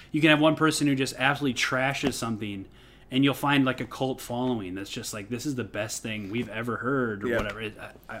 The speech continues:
Speaker 1: I freaking love it. Um, I feel like,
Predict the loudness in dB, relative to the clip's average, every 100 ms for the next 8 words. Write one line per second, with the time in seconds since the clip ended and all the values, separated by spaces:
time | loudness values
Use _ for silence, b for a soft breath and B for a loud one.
0 | -12 -8 -8 -8 -8 -10 -12 -18 B B
1 | B B B 6 12 12 12 8 4 0
2 | -8 -20 -20 -20 -20 -20 -20 -20 -20 -20
3 | -12 B B -10 -8 -6 -2 0 0